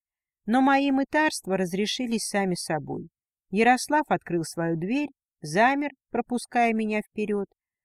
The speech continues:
Внутри против воли ёкнуло в который раз. Приятно так. Я легла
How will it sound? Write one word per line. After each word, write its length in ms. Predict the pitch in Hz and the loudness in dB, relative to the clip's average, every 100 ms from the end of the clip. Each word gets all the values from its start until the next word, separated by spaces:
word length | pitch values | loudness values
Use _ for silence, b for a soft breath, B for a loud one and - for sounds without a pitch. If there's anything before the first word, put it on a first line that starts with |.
| _ | _
Внутри 540 | 185 214 269 - 311 320 | -2 2 2 2 0 0
против 440 | - 247 - 233 - | 0 -2 -2 -8 -6
воли 400 | 202 233 220 214 - | -2 0 0 -2 -6
ёкнуло 760 | 170 165 185 180 _ 156 151 151 | -8 0 0 0 _ -12 -10 -14
в 80 | - | -10
который 520 | - 151 - 220 233 | -6 -4 -4 -4 -2
раз. 440 | 180 147 147 - - _ _ _ _ _ | -4 -4 -6 -12 -14 _ _ _ _ _
Приятно 560 | - 196 214 254 - 139 - | -6 -2 0 -2 -4 -12 -12
так. 120 | - - _ _ _ _ _ _ _ _ _ | -18 -20 _ _ _ _ _ _ _ _ _
Я 240 | 196 277 | 2 4
легла 400 | 311 262 214 233 | 4 2 2 2